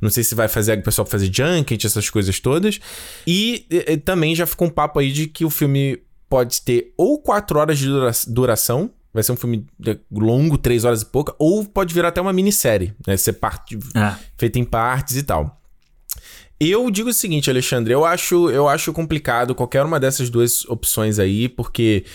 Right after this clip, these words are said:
Speaker 1: eu acho que isso é uma coisa que, mais uma vez, a trilogia O Hobbit, também da Warner,
Speaker 2: Uhum.
Speaker 1: exemplificou, é que, hum, é, menos é mais, entendeu?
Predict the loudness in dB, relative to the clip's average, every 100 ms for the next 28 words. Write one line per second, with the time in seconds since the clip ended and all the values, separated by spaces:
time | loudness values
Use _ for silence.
0 | -20 -6 0 0 0 0 0 0 -2 0
1 | 0 2 2 2 0 0 2 2 4 4
2 | 2 2 0 -4 -2 2 2 2 2 4
3 | 4 2 0 -4 -6 0 2 2 0 0
4 | 0 0 0 0 2 2 2 0 -2 -2
5 | -8 -12 -10 -10 -10 -4 0 2 2 -2
6 | -10 -4 -2 0 2 2 2 2 2 0
7 | 0 2 2 2